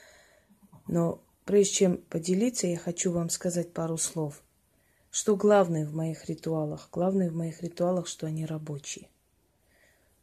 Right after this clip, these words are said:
Они рабочие, они действенные, они меняют жизнь людям. И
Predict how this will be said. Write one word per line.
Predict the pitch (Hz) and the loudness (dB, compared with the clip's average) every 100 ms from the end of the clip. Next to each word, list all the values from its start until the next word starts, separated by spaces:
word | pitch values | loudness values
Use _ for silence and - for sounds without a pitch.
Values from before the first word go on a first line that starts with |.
| - | -14
Они | - 170 170 | -4 -2 0
рабочие, | 165 160 202 220 - 208 - | -2 2 2 2 2 2 2
они | 165 160 | -4 -4
действенные, | 160 180 196 - 185 170 160 | -2 2 2 2 0 0 0
они | 160 185 | 0 0
меняют | 170 160 165 160 | 0 -2 -2 -4
жизнь | - 165 160 | -4 -4 -4
людям. | 156 156 151 156 - _ _ _ _ - - _ _ _ _ _ _ _ _ _ - - - - - _ _ | -4 -6 -8 -14 -16 _ _ _ _ -20 -20 _ _ _ _ _ _ _ _ _ -20 -20 -20 -20 -20 _ _
И | 165 165 170 165 | 0 2 2 0